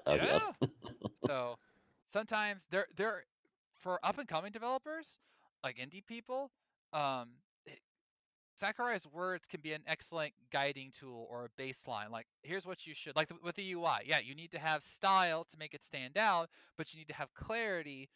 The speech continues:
Speaker 2: so that it can be read and understood.
Speaker 1: Mm-hmm, mm-hmm,
Speaker 2: The
Speaker 1: mm-hmm,
Speaker 2: Persona
Speaker 1: mm-hmm.
Speaker 2: five crew went crazy because they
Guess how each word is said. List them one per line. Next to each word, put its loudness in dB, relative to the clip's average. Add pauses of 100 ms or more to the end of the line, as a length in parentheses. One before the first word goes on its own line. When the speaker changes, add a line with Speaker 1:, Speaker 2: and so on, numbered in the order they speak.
(240)
Speaker 2:
so -4
that 2
it -2
can -10
be -10
read 2
and -8
understood. -6 (240)
Speaker 1:
Mm-hmm, 8
mm-hmm, 6
Speaker 2:
The 6
Speaker 1:
mm-hmm, 2
Speaker 2:
Persona 2
Speaker 1:
mm-hmm. -4
Speaker 2:
five 2
crew -8
went -8
crazy -6
because -2
they -4